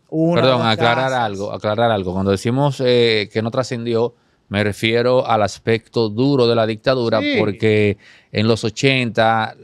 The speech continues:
Speaker 2: la dictadura comenzó un proceso, yo no sé si decir de ablandamiento,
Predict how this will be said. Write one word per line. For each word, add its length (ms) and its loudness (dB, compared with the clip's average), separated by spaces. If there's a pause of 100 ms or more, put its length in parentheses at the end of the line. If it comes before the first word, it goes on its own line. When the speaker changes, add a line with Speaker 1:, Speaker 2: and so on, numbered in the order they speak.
Speaker 2:
la 180 2
dictadura 540 0
comenzó 400 0
un 100 0
proceso, 720 -2 (320)
yo 400 0
no 140 -2
sé 140 -2
si 100 0
decir 260 0
de 80 2
ablandamiento, 920 -2